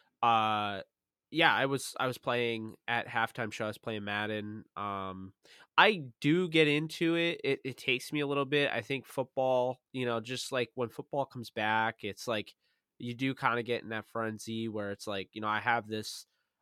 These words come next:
uh, every, every single Madden, uh, game, I have this franchise I do with my cousins, and it's, like, this online franchise mode. It's just so much fun.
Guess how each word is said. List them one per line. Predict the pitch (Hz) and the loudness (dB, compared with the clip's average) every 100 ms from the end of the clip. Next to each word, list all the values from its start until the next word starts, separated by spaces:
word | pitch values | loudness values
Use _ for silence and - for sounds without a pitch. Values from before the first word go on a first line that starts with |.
| _ | _
uh, | 107 104 - | -2 -2 2
every, | 139 135 131 113 - _ - | 2 0 -4 -8 -14 _ 0
every | 180 160 | 2 2
single | - 151 123 | 2 0 0
Madden, | 107 113 120 113 104 95 - _ | 0 2 2 2 -2 -8 -16 _
uh, | 107 101 95 95 | -2 -2 -4 -6
game, | 107 117 117 87 87 - _ _ _ _ | 0 2 2 -2 -10 -20 _ _ _ _
I | 110 | -2
have | 113 113 | 0 -2
this | 107 - | -4 -8
franchise | - 117 117 - 104 101 | -2 0 -2 -4 -6 -4
I | 104 | -6
do | 98 | -8
with | 98 | -10
my | 101 | -12
cousins, | 92 110 107 101 82 - - - | -10 -6 -6 -6 -14 -16 -20 -12
and | - 98 92 90 | -8 -6 -6 -10
it's, | 67 82 110 | -14 -10 -10
like, | 98 | -10
this | 98 104 | -8 -6
online | 101 101 95 | -6 -6 -8
franchise | - 104 101 - 98 90 92 | -8 -6 -6 -6 -8 -10 -12
mode. | 87 87 87 | -12 -10 -12
It's | 87 - | -14 -12
just | 98 - - | -10 -10 -8
so | 101 | -8
much | 92 - | -8 -10
fun. | - 104 101 | -8 -6 -6